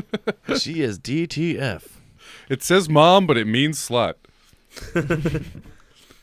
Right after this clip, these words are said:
Speaker 1: Oh, she,
Speaker 3: Okay,
Speaker 1: Con-,
Speaker 3: so
Speaker 1: Conrad would say she's got broken eyes.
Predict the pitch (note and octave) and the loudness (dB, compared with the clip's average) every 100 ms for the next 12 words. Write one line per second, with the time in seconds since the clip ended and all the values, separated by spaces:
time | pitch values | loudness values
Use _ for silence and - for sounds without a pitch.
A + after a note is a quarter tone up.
0 | _ _ _ _ _ _ _ _ _ _ | _ _ _ _ _ _ _ _ _ _
1 | _ _ _ _ _ _ _ _ - G#2+ | _ _ _ _ _ _ _ _ -8 -2
2 | G#2+ G#2 C3 A2 D3+ E3+ C3 A#2 C#3 D#3 | -2 4 6 6 8 8 8 6 2 4
3 | E3 D#3+ C#3 C#3+ C3+ C3 - A2+ A#2+ G#2 | 4 4 0 0 2 0 -4 -2 0 0
4 | A2 G#2 G#2+ F#2+ F#2 E2+ - - | 0 -2 -4 -4 -4 -4 -8 -16